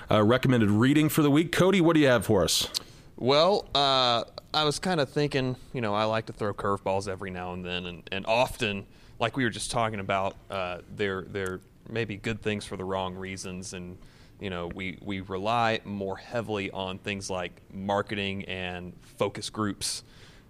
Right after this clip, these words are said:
Speaker 2: <laughs> and
Speaker 1: Sure.
Speaker 2: social trends and stuff like that, instead of, hey, what does, what do, what does God want us to do?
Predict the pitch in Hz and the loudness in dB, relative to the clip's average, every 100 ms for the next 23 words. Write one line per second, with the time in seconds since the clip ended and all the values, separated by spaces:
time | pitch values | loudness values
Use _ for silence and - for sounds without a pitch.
0 | - - 311 - 165 110 107 92 - - | -2 2 2 0 0 2 2 2 0 0
1 | 117 117 104 127 110 101 101 - 110 - | 0 -2 -4 -2 -2 -4 -6 -2 0 0
2 | 98 92 113 110 101 - 104 - - 131 | -2 -2 0 2 0 -2 -6 -4 0 0
3 | 127 104 101 101 - - - - - 127 | 2 0 0 -2 -6 -8 -8 -14 -4 -2
4 | 95 - 127 220 160 - - - - - | -2 -4 -4 -2 -4 -8 -18 -20 -20 -18
5 | - 156 247 - 262 - - 113 147 104 | -10 -8 -8 -8 -6 -6 0 2 2 0
6 | 90 - - - - 104 - - 98 92 | -6 -10 -20 -20 -8 -6 -6 -8 -6 -6
7 | 87 | -6